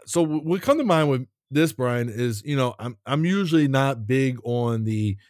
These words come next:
uh, the athletes and the spotlight, and, and maybe they do, maybe they don't do it, you know, just for the attention or for some monetary gain. But I think when you think back to stuff like, um, like,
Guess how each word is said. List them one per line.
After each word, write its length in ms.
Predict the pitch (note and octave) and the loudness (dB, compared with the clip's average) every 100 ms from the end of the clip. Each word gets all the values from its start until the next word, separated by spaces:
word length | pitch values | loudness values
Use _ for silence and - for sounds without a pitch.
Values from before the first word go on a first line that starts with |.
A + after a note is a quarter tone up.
| _ _ _ | _ _ _
uh, 400 | G2 G2 F#2 E2 - _ | -4 -2 -4 -6 -14 _
the 180 | A#2 B2+ | -6 0
athletes 640 | A2+ A#2+ A2 A#2 G#2+ G2+ | 0 0 -2 -2 -2 -4
and 80 | G#2+ | -6
the 40 | G2 | -6
spotlight, 720 | - G#2+ G#2 G2+ G2+ G2 F#2 | -4 -4 -4 -4 -4 -4 -4
and, 100 | G#2 | -8
and 200 | G#2 B2+ | -8 -4
maybe 260 | F#3+ A#3+ A3+ | -2 2 4
they 160 | C3 | 2
do, 200 | A2+ B2+ B2+ | 2 0 2
maybe 240 | D3 E3+ | 4 4
they 120 | C3 | 2
don't 320 | G#2+ A#2 A#2 | 2 -2 -2
do 160 | A#2+ A#2 | 0 0
it, 120 | A2+ - B2 | -2 -8 -6
you 160 | B2+ | -2
know, 60 | A2+ G2+ | -2 -4
just 360 | - B2+ A#2 - | 2 4 4 -2
for 100 | A2+ | -4
the 100 | G#2+ | -2
attention 540 | G2+ A#2 G#2+ A#2 A2 | -4 -6 -6 -4 -4
or 100 | G2+ | -4
for 200 | G2 G#2 G2 | -6 -10 -10
some 200 | - A#2+ | -8 -4
monetary 540 | G#2 A2+ A2+ C#3+ C#3+ | -2 -2 -2 -2 -4
gain. 260 | C3+ D#3 D#3+ | -2 -4 -2
But 260 | B2+ A#2 - _ - - _ _ | 0 -2 -4 _ -20 -20 _ _
I 40 | C3+ | -2
think 240 | G#3+ F3+ | 0 2
when 100 | F3 | 2
you 120 | D#3+ | 2
think 240 | - F#3+ E3+ | 2 0 0
back 220 | D#3+ - | -4 0
to 260 | C#3+ B2 A#2 | 0 0 -4
stuff 360 | - D3+ C#3+ B2 | -4 -2 -2 -4
like, 460 | B2 A#2 A2 G2+ - | -2 0 -2 -6 -10
um, 460 | A2 G#2 F#2+ F2+ F#2 _ _ _ _ - _ | -6 -4 -4 -6 -14 _ _ _ _ -20 _
like, 220 | A#2 A#2 | -6 -6